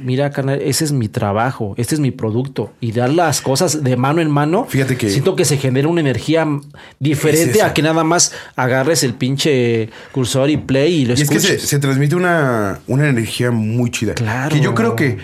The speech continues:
Speaker 2: una de las cosas que yo me quedé muy claro cuando empecé a hacer incluso esto, es que las energías son lo que sí mueven.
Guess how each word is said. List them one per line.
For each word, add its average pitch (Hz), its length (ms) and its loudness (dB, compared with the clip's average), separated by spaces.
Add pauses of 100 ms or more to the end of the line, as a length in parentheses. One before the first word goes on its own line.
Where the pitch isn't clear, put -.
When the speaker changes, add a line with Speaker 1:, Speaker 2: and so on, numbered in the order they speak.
(180)
Speaker 2:
una 220 180 2
de 202 80 2
las 131 140 0
cosas 143 260 0
que 127 120 -4
yo 135 120 2
me 151 220 0
quedé 143 160 2
muy 160 400 0
claro 156 320 2
cuando 113 320 0
empecé 110 280 -2
a - 20 0
hacer 143 320 0
incluso 117 440 0
esto, 151 360 -2 (420)
es 123 140 -4
que - 320 -2 (260)
las 127 300 0
energías 139 580 0
son 143 240 2
lo 143 120 0
que 117 100 -2
sí 117 160 -2
mueven. 113 440 0